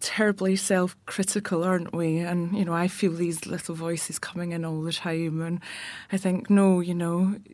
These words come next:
just, um, be brave, deep breath, and, and push on," you know. And, um, what I say in work is, like, every woman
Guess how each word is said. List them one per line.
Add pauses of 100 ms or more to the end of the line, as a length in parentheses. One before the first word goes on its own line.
(140)
just,
um, (360)
be
brave, (140)
deep
breath, (180)
and,
and
push
on,"
you
know.
And, (560)
um,
what
I
say
in
work
is,
like,
every (100)
woman